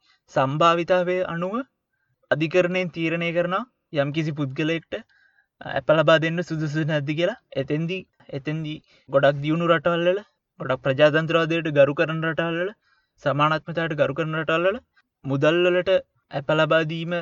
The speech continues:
නොදීම තීරණය වෙන්නේ නැහැ. සමාජ මට්ටම අනුව ඇප ලබා දීම නොදීම තීරණය වෙන්නේ නැහැ. ජාතිය, ආගම අනුව ඒක තීරණය වෙන්නේ නැහැ. ඒකම තීරණය වෙන්නේ මං අර කලින් කිව්වා වගේ වැරැද්ද ස්වභාවය අනුව සහ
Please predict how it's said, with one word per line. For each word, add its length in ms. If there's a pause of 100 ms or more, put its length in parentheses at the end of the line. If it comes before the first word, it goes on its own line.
(160)
නොදීම 400
තීරණය 340
වෙන්නේ 280
නැහැ. 220
සමාජ 480
මට්ටම 460
අනුව 220
ඇප 360
ලබා 300
දීම 220
නොදීම 320 (460)
තීරණය 260
වෙන්නේ 180
නැහැ. 160
ජාතිය, 460 (140)
ආගම 380
අනුව 220 (580)
ඒක 200
තීරණය 340
වෙන්නේ 220
නැහැ. 160 (100)
ඒකම 320
තීරණය 400
වෙන්නේ 220
මං 160
අර 80
කලින් 240
කිව්වා 240
වගේ 120 (380)
වැරැද්ද 400
ස්වභාවය 420
අනුව 200
සහ 180